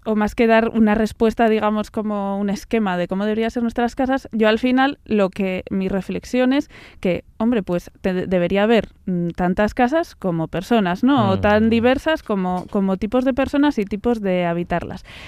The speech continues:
Speaker 1: Pero bueno, otra vez digo, vámonos a, a ejemplos concretos. O a ver, ¿cómo podemos? Porque al final yo también entiendo que si tú toda la vida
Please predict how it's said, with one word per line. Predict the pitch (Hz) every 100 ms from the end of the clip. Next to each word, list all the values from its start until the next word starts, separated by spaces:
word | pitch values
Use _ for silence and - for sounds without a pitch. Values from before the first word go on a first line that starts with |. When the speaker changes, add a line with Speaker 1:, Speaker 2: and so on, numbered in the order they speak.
| - -
Speaker 1:
Pero | 226 226
bueno, | 190 160 - -
otra | 226 220 214
vez | 254 302
digo, | 247 190 165 -
vámonos | 233 262 294 339 381 - - -
a, | 208 202 190 185 190 - _ -
a | 202 196
ejemplos | 196 240 233 214 -
concretos. | 185 185 180 175 185
O | 214 208
a | 214
ver, | 226 208
¿cómo | 247 262 262
podemos? | 262 247 240 233 -
Porque | 226 208 214
al | 208
final | 226 240 240
yo | 247
también | 247 247 247
entiendo | 247 277 302
que | 214
si | 190 196 190
tú | 208
toda | 214 233 220
la | 226
vida | 269 165